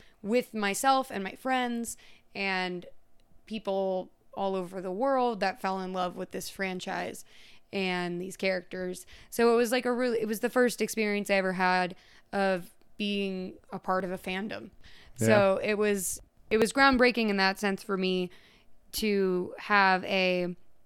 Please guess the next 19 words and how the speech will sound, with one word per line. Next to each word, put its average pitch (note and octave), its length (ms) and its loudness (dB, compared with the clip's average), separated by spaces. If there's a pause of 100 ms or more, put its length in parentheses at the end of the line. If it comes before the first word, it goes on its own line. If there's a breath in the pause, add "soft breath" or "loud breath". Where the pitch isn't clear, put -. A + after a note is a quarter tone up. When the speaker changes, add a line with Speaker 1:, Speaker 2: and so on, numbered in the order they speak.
(540)
Speaker 1:
community G#3+ 800 0 (560 soft breath)
that F3+ 500 0 (460)
understood, F#3 960 -2 (600)
like, F#3+ 240 -6
these F#3+ 180 -4
deep - 260 -8
feelings F#3 540 -8
that - 360 -4 (160)
we G3 260 -4
were F#3+ 200 -6
all - 140 -6
feeling F#3 420 -6
for F#3 140 -8
these F#3 180 -6
characters. - 540 -10 (300 loud breath)
So - 140 -6
that B3+ 180 8
was C4 160 2
probably F#3 760 4